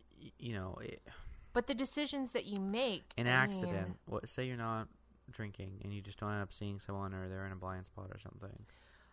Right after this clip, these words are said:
Speaker 1: And
Speaker 2: Gage,
Speaker 1: you
Speaker 2: I,
Speaker 1: kill
Speaker 2: uh,
Speaker 1: them.
Speaker 2: yeah, no, I get that.
Speaker 1: You know,
Speaker 2: And that's
Speaker 1: it's not
Speaker 2: fine. But I'm
Speaker 1: always
Speaker 2: just saying, like
Speaker 1: Yeah, I get what you're saying. I understand that completely. I just am saying that, you know, it's not the same thing.
Speaker 2: No, I realize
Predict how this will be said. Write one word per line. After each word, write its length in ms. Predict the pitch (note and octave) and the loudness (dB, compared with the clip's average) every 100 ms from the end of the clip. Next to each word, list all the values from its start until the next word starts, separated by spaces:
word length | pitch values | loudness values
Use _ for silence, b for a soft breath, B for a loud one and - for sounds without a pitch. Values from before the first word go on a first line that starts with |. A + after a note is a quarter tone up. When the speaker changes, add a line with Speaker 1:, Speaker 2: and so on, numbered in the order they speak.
| b - - - - - | b -20 -20 -20 -20 -6
Speaker 1:
And 100 | G#3+ | 0
Speaker 2:
Gage, 240 | F#3+ A3+ G3+ | 4 6 6
Speaker 1:
you 60 | |
Speaker 2:
I, 60 | G3 | 4
Speaker 1:
kill 220 | F#3+ - | 2 0
Speaker 2:
uh, 40 | D#3+ | 0
Speaker 1:
them. 80 | D#3+ | 4
Speaker 2:
yeah, 280 | G3+ D#3+ - | 8 8 8
no, 160 | F#3 E3+ | 6 6
I 120 | F3 | 4
get 240 | F#3 F3+ | 2 -4
that. 300 | D#3 C#3+ C#3 - - | -2 -2 -4 -6 -6
Speaker 1:
You 80 | A2 | -2
know, 80 | G#2 | 0
Speaker 2:
And 180 | F#3 G3 | 4 4
that's 180 | F#3+ | 4
Speaker 1:
it's 80 | - | 6
not 80 | G#3 | 6
Speaker 2:
fine. 260 | F3 A#2 - A2 A2 | 8 8 6 6 8
But 120 | A2 | 10
I'm 100 | G#3+ | 10
Speaker 1:
always 80 | A3 | 8
Speaker 2:
just 240 | A#3 - | 2 2
saying, 460 | A#3+ A3+ G#3+ G3 F#3+ | 2 4 4 2 4
like 260 | F#3+ F#3 - | 4 2 2
Speaker 1:
Yeah, 140 | A2+ | 2
I 20 | A2+ | 4
get 120 | D#3+ | 4
what 60 | |
you're 80 | A2 | 2
saying. 320 | - A#2+ G2+ | 2 2 2
I 40 | F#2+ | 0
understand 360 | F#2+ - G2 F#2+ | -2 -4 -2 -2
that 100 | - | -4
completely. 520 | G2+ G2+ - A#2+ A2+ b b b b b - - | -4 -4 -4 -10 -12 b b b b b -4 4
I 160 | G#2+ | 6
just 200 | G2+ - | 4 -2
am 60 | G2+ | -8
saying 340 | - F#2+ F2+ F2+ | -6 -4 -4 -6
that, 220 | F#2 - - - - | -6 -8 -14 -20 -14
you 60 | G2+ | -10
know, 200 | F2 F2+ | -8 -8
it's 160 | - - | -10 -6
not 280 | F#2+ F#2 F2+ | -2 -4 -6
the 40 | G2+ | -12
same 240 | - - - | -12 -12 -12
thing. 140 | - - A#2+ - - - - - - | -14 -14 -18 -20 -20 -20 -20 -20 -12
Speaker 2:
No, 280 | E3+ D#3+ - - | -6 -6 -8 -10
I 60 | |
realize 400 | E3 D#3 D3 C#3 | -12 -10 -10 -12